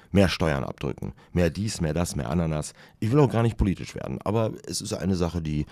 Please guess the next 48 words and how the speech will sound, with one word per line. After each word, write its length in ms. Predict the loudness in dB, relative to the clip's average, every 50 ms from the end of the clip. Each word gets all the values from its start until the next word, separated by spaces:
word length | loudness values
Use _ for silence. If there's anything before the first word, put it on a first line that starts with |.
| -10 -16 -18 -18 -16 -10 -2
ähm, 320 | 0 2 4 4 4 2 2
tatsächlich 440 | 0 0 0 0 0 0 -2 -4 -4
so 120 | -6 -6
ist. 240 | -6 -6 -8 -8 -10 -6
Da 60 | -4
denkt 180 | -2 -2 -2 -4
sich, 120 | -8 -10
„Oh, 280 | -12 -12 -14 -14 -14 -16
okay, 200 | -10 -6 -4 -4
mehr 180 | -2 -4 -4
Geld.“ 300 | -2 -2 0 0 -2 -2 -4
Hm. 180 | -4 -2 -2 -4 -6 -12 -18 -20 -18 -6 -4
Der 100 | -2 0
andere 240 | 0 0 0 0 0
sagt, 300 | 2 2 0 0 -2 -4
„Ja, 120 | -8 -8
komm, 260 | -4 0 2 4 4
für 120 | 2 2 -2
doppelt, 340 | -2 0 2 2 2 2 2
für 80 | -2
dreifach, 520 | -6 -4 -4 -4 -2 -2 -2 -4 -4 -6 -8
ich 120 | -10 -6 -2
bin 140 | 0 0 2
dabei.“ 360 | 0 0 -2 -2 -2 -2 -4 -6 -12 -20 -18 -18 -18 -20 -20 -20 -20 -20 -6 -2
Aber 400 | 0 2 4 4 2 2 0 -4 -10 _ _ _ _
warum 220 | -4 -2 -2 0
sagt 220 | -2 -2 -2 0 2
man 140 | 4 4
nicht 180 | 4 2 2 0
einfach 280 | 0 0 2 2 0 0
im 180 | 0 -2 -2 2
Gegenzug, 640 | 2 4 4 4 2 2 0 0 0 0 -2 -6 -12 -14 _ _ _ -20 -10 -4
ähm, 460 | -2 0 2 2 2 2 2 0 -4 -6
„Ja, 260 | -6 -4 -2 -2 -2 -2 -4 -8 -6
Geld 380 | -2 0 0 0 0 -2 -8 -14 -16 _ _ -12
ist, 260 | -12 -10 -10 -12 -14 -18 -20 -20 _ -20
ist 100 | -20 -4
gut.“ 200 | -4 -2 -4 -4 -8 -16 -20 _ _ _ -16
Es 100 | -10 -6
gibt 180 | -6 -2 0 -2
ja 60 | -2
viele, 280 | 0 0 2 2 2
die 80 | 0 0
sagen, 320 | -2 -2 -2 0 0 -2
„Ich 120 | -2 -4 -6
habe 160 | -8 -6 -4
in 220 | -4 -2 -2 -2
dem 340 | -2 0 0 0 0 0 -2